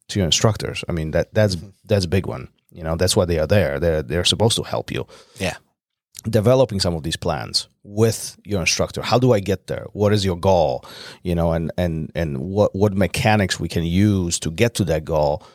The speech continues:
Speaker 1: um, you know, with some milestones and, and some trackable systems,
Speaker 2: Mm-hmm.
Speaker 1: you know, to really bring you up to, to the success that you can,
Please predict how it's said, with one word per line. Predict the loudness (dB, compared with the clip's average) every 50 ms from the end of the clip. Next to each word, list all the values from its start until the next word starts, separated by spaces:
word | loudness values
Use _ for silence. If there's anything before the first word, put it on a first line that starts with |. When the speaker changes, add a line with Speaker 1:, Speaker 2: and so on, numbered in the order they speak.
| _ _ _ _ _ _ _ _ -6
Speaker 1:
um, | -2 -2 -2 -2 -2 -4 -6 -8 -10 -12 _ _
you | -16 -12
know, | -10 -8
with | -4 -2 -2
some | -2 -2 -2 -4 -6 -10 -16 _ _ _ _ _ _ _ _ _
milestones | -2 2 2 4 4 4 2 2 2 2 2 2 2 2 0 0 0 -2 -4 -4 -6
and, | -8 -8 -6 -8 -8
and | -8 -8 -8 -8 -8 -10 -14 _ _
some | -4 -2 -2 -2
trackable | -2 -2 0 2 2 2 0 0 0 2 2 2 0 -2 -4 -10 _ _ _ _ _ _ _ _ _ _ _ _ _ _ _
systems, | -2 2 4 4 4 4 2 0 -4 -6 -6 -8 -8 -8 _
Speaker 2:
Mm-hmm. | -10 -8 -8 -8 -8 -10 _ _ _
Speaker 1:
you | -12 -8 -4
know, | -4 -4 -2
to | -2 0
really | 2 2 2 2 2
bring | 2 2 2 2 4
you | 4 4 2
up | 2 2
to, | 0 0 0 0 0 -2
to | -2 -2 0
the | 0 2
success | 0 0 0 0 0 2 2 2
that | 0 -2
you | -2 -2 -2 -2
can, | -2 -2 -2 -2 -4 -8